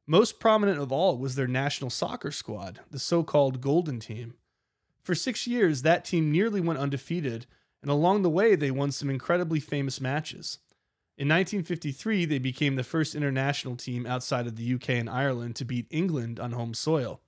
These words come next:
That one was called the Match of the Century.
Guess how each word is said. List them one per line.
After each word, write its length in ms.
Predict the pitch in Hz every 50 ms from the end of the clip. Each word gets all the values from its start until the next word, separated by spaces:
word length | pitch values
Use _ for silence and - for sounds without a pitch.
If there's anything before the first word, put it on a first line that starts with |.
| _ _ _ _ _ _ _ _ _ _ -
That 240 | 151 180 226 - 196
one 360 | 180 156 143 139 147 165 160
was 160 | - 151 139
called 240 | - - - 135 127
the 80 | 123 123
Match 300 | 123 127 135 135 127 -
of 80 | 120
the 60 | 110 113
Century. 520 | - - 143 143 143 - - 92 95 -